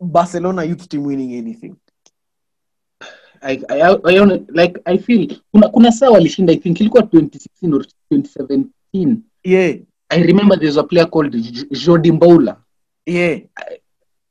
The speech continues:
Speaker 2: kuna bao yake hadi ilitrend ile vibaya sana. I think it was in the finals.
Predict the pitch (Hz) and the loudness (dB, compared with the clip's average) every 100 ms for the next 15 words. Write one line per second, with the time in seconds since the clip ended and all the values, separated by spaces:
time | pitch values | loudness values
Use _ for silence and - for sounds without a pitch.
0 | _ _ _ _ 202 196 202 220 226 190 | _ _ _ _ 0 2 4 2 4 2
1 | 175 143 123 - - 180 175 160 143 131 | 2 0 -2 -6 -4 0 4 2 2 0
2 | 117 135 139 120 - 139 165 220 - 143 | -2 -2 0 0 0 -4 -2 -4 -4 -8
3 | 135 131 135 147 139 113 104 - | -6 -6 -4 -2 -2 -2 -6 -14